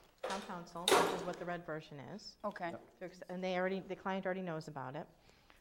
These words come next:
Speaker 1: We're also going to sign the Mylar tonight for it.
Speaker 2: So what happened,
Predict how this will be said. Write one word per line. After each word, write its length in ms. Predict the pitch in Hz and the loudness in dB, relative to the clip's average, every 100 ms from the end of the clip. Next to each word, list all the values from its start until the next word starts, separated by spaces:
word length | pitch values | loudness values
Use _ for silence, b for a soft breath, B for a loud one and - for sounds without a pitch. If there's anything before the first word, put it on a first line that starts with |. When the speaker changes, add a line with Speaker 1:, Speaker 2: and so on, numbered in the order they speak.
| - - | -14 -6
Speaker 1:
We're 140 | 175 | -2
also 260 | 175 175 180 | -2 -4 -8
going 240 | 185 185 | -6 -8
to 120 | - | -10
sign 260 | - 175 175 | -10 -8 -8
the 60 | 165 | -6
Mylar 560 | 151 139 - 57 - - - - - - | -4 -4 -6 -6 -8 -12 -20 -20 -20 -16
tonight 300 | 160 123 - - - - - - | -12 -12 -12 -16 -18 -18 -18 -16
for 100 | - - | -16 -4
it. 60 | |
Speaker 2:
So 60 | 233 | -2
what 180 | 247 330 | 0 -2
happened, 560 | 339 359 339 320 294 | -2 -4 -2 -2 -2